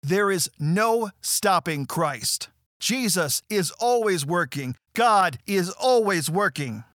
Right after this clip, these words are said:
We are so limited in what we can comprehend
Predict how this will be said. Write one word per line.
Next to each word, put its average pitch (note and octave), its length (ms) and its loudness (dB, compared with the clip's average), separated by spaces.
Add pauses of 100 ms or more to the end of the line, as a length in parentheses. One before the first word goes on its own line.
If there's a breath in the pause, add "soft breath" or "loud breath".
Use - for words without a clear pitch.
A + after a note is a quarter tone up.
We A3+ 220 0
are A3 160 4
so - 340 0
limited A#3 760 -2
in F3+ 220 -2
what G3+ 160 0
we G3+ 80 -2
can F3+ 200 -2
comprehend F3+ 760 -2